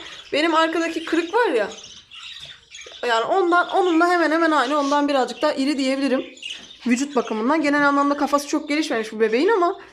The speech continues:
<laughs> e, kafasını açınca da gerçekten güzel bir şeye bürünüyor, yani güzel bir kalıba bürünüyor. Eğer jumbo bir erkeğiniz varsa kaçırmayın. Gerçekten kaçırmayın.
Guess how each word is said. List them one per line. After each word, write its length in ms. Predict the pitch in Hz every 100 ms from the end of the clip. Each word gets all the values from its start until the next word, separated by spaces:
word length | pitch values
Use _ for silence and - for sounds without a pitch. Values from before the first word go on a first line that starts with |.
| - - 277
<laughs> 920 | - 262 - - - - - - -
e, 260 | 220 214
kafasını 380 | 220 240 254 269
açınca 300 | 262 285 269
da 60 | 269
gerçekten 480 | 247 247 247 262
güzel 320 | 233 220 240 226
bir 220 | 240 -
şeye 320 | - 226 240
bürünüyor, 320 | 220 226 226
yani 180 | 208 202
güzel 260 | 196 220 214
bir 40 |
kalıba 340 | 233 220 226
bürünüyor. 340 | 220 233 269 370 - - -
Eğer 220 | 247 269
jumbo 300 | 277 320 311
bir 40 | 302
erkeğiniz 460 | 294 294 302 302
varsa 240 | 320 285 359
kaçırmayın. 480 | 285 254 226 196 196 - - - -
Gerçekten 440 | 247 233 208 277 277
kaçırmayın. 460 | 247 247 226 254